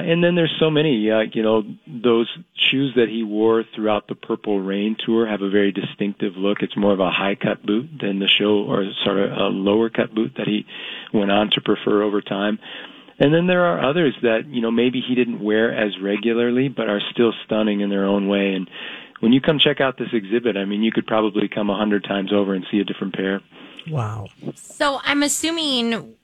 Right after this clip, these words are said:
Speaker 3: with Prince, he would ha-, there's ones that he had to do a couple copies of.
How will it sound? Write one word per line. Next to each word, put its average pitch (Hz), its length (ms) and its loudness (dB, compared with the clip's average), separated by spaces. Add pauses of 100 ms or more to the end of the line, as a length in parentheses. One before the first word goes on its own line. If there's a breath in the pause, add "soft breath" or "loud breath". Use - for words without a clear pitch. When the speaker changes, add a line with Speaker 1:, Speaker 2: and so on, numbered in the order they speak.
(120)
Speaker 3:
with 208 600 -2
Prince, 185 500 0
he 190 180 -2
would 180 180 0
ha-, 175 260 -6
there's 196 420 -2
ones 208 300 2
that 196 100 0
he 185 100 2
had 175 180 2
to 165 60 0
do 160 180 2
a 147 60 0
couple 165 340 -4
copies 175 600 -2
of. 131 220 -4